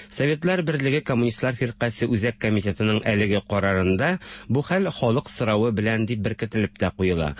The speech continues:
Бу карар Советлар Берлегенең генераль секретаре Леонид Брежнев үлгәннән соң ун көн узгач кабул ителә. Фирка ялагайлары биргән бу исемне халык, әлбәттә, яратмады һәм бераз вакыт узгач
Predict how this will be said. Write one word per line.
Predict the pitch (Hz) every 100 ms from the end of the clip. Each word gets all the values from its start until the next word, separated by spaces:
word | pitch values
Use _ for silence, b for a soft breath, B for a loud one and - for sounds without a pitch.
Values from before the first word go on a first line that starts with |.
| B B -
Бу | 113 98
карар | - 101 104 131 -
Советлар | 123 117 - 113 113
Берлегенең | 110 107 110 104 123 135
генераль | 110 107 104 104 98
секретаре | 98 95 98 101 - 117 139 127
Леонид | 110 104 104 117 98
Брежнев | 98 110 104 113
үлгәннән | - 98 98 98 107 110
соң | 175 180 B B -
ун | 131 165
көн | - 165 135
узгач | 107 98 110 -
кабул | 123 101 98
ителә. | 87 87 80 69 B B B B
Фирка | - 151 147 196
ялагайлары | 170 123 113 113 113 117
биргән | 120 110 110 107
бу | 104 104
исемне | 101 104 110 160
халык, | 160 98 120 -
әлбәттә, | 98 95 107 113
яратмады | 113 101 92 95 92 90
һәм | 90 120 107
бераз | 110 110 95
вакыт | 101 101 101 -
узгач | 95 82 135 180